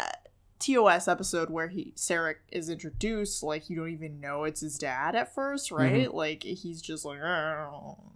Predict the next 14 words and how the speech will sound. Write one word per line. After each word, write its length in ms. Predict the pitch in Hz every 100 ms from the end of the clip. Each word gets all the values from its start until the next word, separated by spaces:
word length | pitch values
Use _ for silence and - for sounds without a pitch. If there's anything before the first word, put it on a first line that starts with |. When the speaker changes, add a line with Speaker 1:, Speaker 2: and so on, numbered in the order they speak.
| -
Speaker 1:
So 140 | - - - - -
Speaker 2:
Kirk 240 | 165 156
Speaker 1:
so 120 | -
Speaker 2:
isn't 260 | 147 131 131
aware, 440 | 123 123 131 127 135
I 40 |
mean, 180 | 135 123
Kirk 280 | - 147 139
knows 300 | 135 127 120
of 80 | 104
Sarek, 500 | - 139 123 98 110
but 120 | - 113
he 100 | 120
doesn't 320 | 117 110